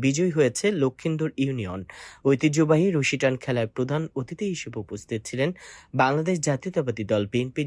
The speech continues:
জাতীয় নির্বাহী কমিটির সদস্য অ্যাডভোকেট এস এম ওবায়দুল হক নাসির। প্রধান অতিথির বক্তব্যে অ্যাডভোকেট এস এম ওবায়দুল হক নাসির বলেন, ভোটাধিকার ফিরে পাওয়ার পাশাপাশি নবীন প্রবীণদের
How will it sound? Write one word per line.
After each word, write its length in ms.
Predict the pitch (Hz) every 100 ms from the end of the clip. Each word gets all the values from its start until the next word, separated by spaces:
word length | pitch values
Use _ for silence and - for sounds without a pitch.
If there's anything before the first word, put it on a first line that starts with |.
| 143
জাতীয় 260 | 151 196 185
নির্বাহী 280 | 180 196 196 -
কমিটির 360 | 113 107 123 117 - - -
সদস্য 320 | - 117 113 - 220
অ্যাডভোকেট 500 | 135 - 135 131 - - 127
এস 120 | 123 151
এম 60 | 139 - 123
ওবায়দুল 360 | 123 151 175 147
হক 140 | 120 - 104
নাসির। 320 | - 107 82 - - - - _
প্রধান 240 | 160 170 190
অতিথির 320 | 175 202 220 160
বক্তব্যে 360 | 131 - 180 208
অ্যাডভোকেট 480 | 185 139 147 160 165 - 135
এস 100 | -
এম 60 | 170 - 127
ওবায়দুল 340 | 139 151 185 170
হক 120 | 165 120
নাসির 280 | 110 - 180 131
বলেন, 220 | 90 90 - - - - 127
ভোটাধিকার 640 | 156 202 202 214 202 226 202
ফিরে 220 | - 185 196
পাওয়ার 240 | 196 196 180 -
পাশাপাশি 560 | 135 - 180 139 - 95 87 - - _ 139
নবীন 260 | 139 156 196 -
প্রবীণদের 420 | 160 175 175